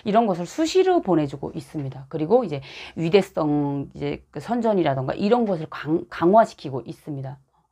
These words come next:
천출명장 김정일 장군의 뒤를 이어서 이제 청년대장 김정은이 나와서 우리의, 음, 앞으로의 미래를 아주 향도할 것이다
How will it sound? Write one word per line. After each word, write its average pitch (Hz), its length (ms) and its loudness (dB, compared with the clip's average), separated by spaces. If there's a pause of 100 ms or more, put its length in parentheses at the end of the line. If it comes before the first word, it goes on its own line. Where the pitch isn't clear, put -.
(540)
천출명장 165 680 0
김정일 170 480 6
장군의 147 800 -4 (200)
뒤를 190 280 0
이어서 139 580 -2
이제 156 100 -6
청년대장 143 460 -2
김정은이 185 720 2
나와서 135 420 0
우리의, 156 320 -2 (400)
음, 139 160 -6
앞으로의 226 440 4
미래를 147 380 4
아주 135 220 0
향도할 254 540 2
것이다 170 500 -4